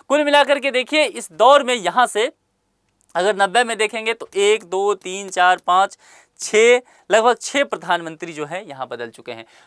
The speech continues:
तो यह स्थिति गठबंधन की सरकार का रहा है। गठबंधन की सरकार का जो है इतिहास बहुत अच्छा नहीं है भारत में, और जब जब देखा गया है कि कोई ताकतवर प्रधानमंत्री रहा है तो वह गठबंधन की सरकार में नहीं रहेगा।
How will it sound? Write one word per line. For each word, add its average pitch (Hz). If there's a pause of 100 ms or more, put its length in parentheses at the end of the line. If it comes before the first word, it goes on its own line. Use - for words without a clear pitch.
(100)
तो 254
यह 285
स्थिति 269
गठबंधन 214
की 240
सरकार 196
का 190
रहा 208
है। 127
गठबंधन 220
की 254
सरकार 185
का 226
जो 214
है 226
इतिहास 180
बहुत 190
अच्छा 185
नहीं 214
है 131
भारत 120
में, 117 (380)
और 196 (500)
जब 208
जब 285
देखा 240
गया 233
है 240
कि 226
कोई 226 (140)
ताकतवर 262
प्रधानमंत्री 170
रहा 156
है 185 (280)
तो 175
वह 214
गठबंधन 170
की 185
सरकार 135
में 175
नहीं 190
रहेगा। 127